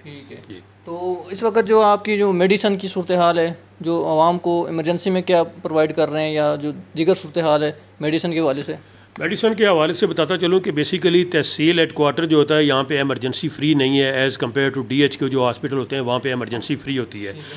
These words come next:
Speaker 2: लेकिन हम अपनी तरफ से कोशिश करते हैं कि इमरजेंसी की भी मेडिसिन भी,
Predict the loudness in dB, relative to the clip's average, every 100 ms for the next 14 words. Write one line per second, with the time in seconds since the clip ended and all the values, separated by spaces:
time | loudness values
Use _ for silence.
0 | -18 -4 0 2 2 2 0 0 -2 2
1 | 2 2 0 0 -2 -2 -4 -2 0 2
2 | 2 2 2 0 0 0 -2 -2 -2 0
3 | 2 2 0 0 0 2 0